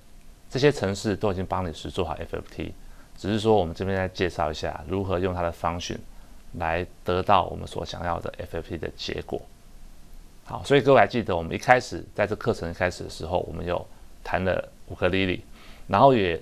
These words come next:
用麦克风收录了声音。好，那我们那时候说明说，我们可以用这个声音，我们用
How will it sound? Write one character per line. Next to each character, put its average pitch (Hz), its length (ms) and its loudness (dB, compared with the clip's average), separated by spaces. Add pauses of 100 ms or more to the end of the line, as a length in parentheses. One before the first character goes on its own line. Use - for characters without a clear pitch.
(140)
用 110 180 4
麦 113 140 6
克 107 100 0
风 104 220 0
收 98 240 0
录 95 120 2
了 90 120 0
声 87 240 -2
音。 87 180 -6 (680)
好， - 140 -10
那 110 160 6
我 113 80 8
们 92 320 -2
那 107 100 0
时 113 120 0
候 101 100 6
说 101 180 2
明 90 220 0
说， 90 320 0 (300)
我 92 80 -2
们 95 160 -2
可 117 260 4
以 113 140 6
用 101 160 2
这 98 120 0
个 90 80 0
声 87 240 -2
音， 90 120 -4
我 78 80 -6
们 78 200 -6
用 95 160 0